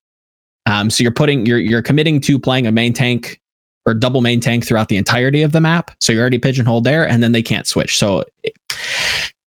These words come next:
if, if for instance, you know, a, a flex tank has, you know,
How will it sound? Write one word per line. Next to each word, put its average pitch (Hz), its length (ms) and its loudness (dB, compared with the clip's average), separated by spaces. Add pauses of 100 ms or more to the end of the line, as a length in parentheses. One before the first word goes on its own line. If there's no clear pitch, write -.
(440)
if, 131 320 -2
if 147 200 2
for 160 160 2
instance, 143 560 2
you 139 100 2
know, 123 200 2
a, 110 280 0
a 117 100 0
flex - 340 -2
tank 127 280 0
has, 123 640 0
you 120 100 2
know, 110 580 2